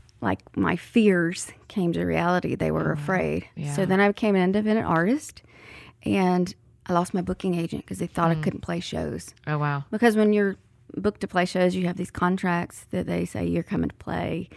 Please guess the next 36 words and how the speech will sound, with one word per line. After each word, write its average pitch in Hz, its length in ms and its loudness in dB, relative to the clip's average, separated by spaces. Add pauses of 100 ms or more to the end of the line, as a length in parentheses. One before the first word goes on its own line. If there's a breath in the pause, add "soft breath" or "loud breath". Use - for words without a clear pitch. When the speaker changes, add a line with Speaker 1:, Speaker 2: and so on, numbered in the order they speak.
Speaker 2:
Yeah. 151 240 0
Speaker 1:
you 180 100 0
know, 170 140 2
here 170 440 0 (200)
for 180 120 -2
this 180 240 4
long. 170 460 2 (420 loud breath)
And 190 200 2
they 180 140 2
thought - 440 -2
that 175 80 -4
I - 160 -2
would 170 220 -2
not - 180 -2
be - 100 -8
able 101 120 -6
to - 80 -8
keep - 180 -10
my - 80 -2
contracts. - 720 -4 (100)
Speaker 2:
Okay. 135 260 -4
Speaker 1:
And 208 140 2
so 196 220 2
I 196 80 0
started 220 320 -2
booking 247 280 2
myself. 202 600 -4
Speaker 2:
Yeah, 190 340 2
I'm 202 80 -2
a 208 60 -8
girl. 190 340 2 (100)
Speaker 1:
So - 300 -4
everybody 254 520 0
is - 360 -4 (300)
different. 175 480 -4 (600 soft breath)
Um, 170 460 0